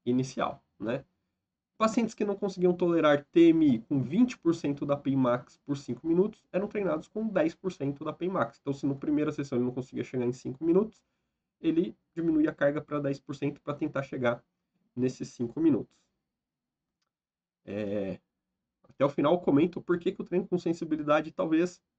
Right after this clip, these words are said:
seja ruim, né? Não funcione. É, então aqui, ó, o, a tabela um, né, que tem os dados aí de baseline dos pacientes,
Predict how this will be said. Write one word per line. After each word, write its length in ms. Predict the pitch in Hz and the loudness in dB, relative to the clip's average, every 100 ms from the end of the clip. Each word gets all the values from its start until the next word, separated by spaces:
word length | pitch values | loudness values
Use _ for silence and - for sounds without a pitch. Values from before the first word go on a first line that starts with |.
| _ | _
seja 240 | _ 160 175 | _ -2 2
ruim, 280 | 175 156 156 | 4 4 4
né? 140 | 165 | 4
Não 140 | 139 | 2
funcione. 600 | 180 180 175 143 135 110 - _ _ _ _ _ | 0 -2 -2 0 0 0 -6 _ _ _ _ _
É, 680 | 117 120 120 120 120 113 - _ _ | -2 0 0 0 0 0 -2 _ _
então 140 | - 160 | -4 -4
aqui, 200 | - 170 | 2 4
ó, 220 | - - _ _ - | 4 2 _ _ -4
o, 220 | 127 127 - | 0 0 0
a 40 | |
tabela 400 | 135 127 135 151 | 0 4 4 4
um, 120 | 240 | 2
né, 80 | 143 | 0
que 80 | - | -2
tem 120 | 135 | -4
os 120 | 123 | -2
dados 480 | 110 131 131 117 117 | 0 2 2 0 0
aí 160 | 117 113 | 0 0
de 100 | 104 | -2
baseline 580 | 120 120 117 110 107 | -2 0 0 0 0
dos 100 | 98 | -4
pacientes, 600 | - - - 165 220 - | -10 -10 -4 -2 -2 -6